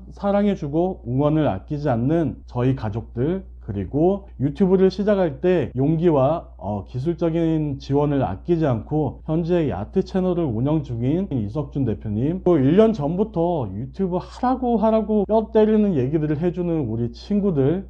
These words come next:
그리고 실무도 바쁜데 기획 운영까지 함께한 우리 회사 직원들, 그 외에도 많은 분들께서 관심을 가져주시고 도움 주신 점 이 자리를 빌어서 진심으로 감사 말씀드립니다. 어, 여러분들의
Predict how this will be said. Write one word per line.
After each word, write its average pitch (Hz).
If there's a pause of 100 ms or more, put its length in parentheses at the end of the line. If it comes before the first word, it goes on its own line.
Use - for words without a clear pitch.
그리고 143
실무도 214
바쁜데 139
기획 165
운영까지 165
함께한 170 (100)
우리 117
회사 151
직원들, 113
그 170
외에도 131
많은 180
분들께서 185
관심을 165
가져주시고 135
도움 131
주신 123
점 139
이 117
자리를 151
빌어서 135
진심으로 170
감사 127
말씀드립니다. 95
어, 135
여러분들의 190